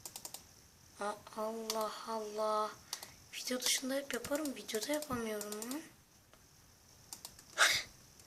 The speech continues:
Neyse. Fail'ımızı da becer-, becerdik videoda.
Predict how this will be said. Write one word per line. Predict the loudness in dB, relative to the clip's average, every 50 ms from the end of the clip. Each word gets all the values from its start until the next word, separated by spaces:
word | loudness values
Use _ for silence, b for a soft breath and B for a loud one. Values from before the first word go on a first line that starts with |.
| B B B B B B -4
Neyse. | -2 0 10 10 10 10 10 4 -4 B B B B B B -8
Fail'ımızı | -2 2 4 4 4 4 2 2 0 2 2 0 0 0
da | 0 0 2
becer-, | 2 2 4 2 2 0 0 4
becerdik | 6 6 8 8 4 4 2 0 -4 -8 -10 -8 -4
videoda. | -4 -4 -2 0 -2 0 -2 -4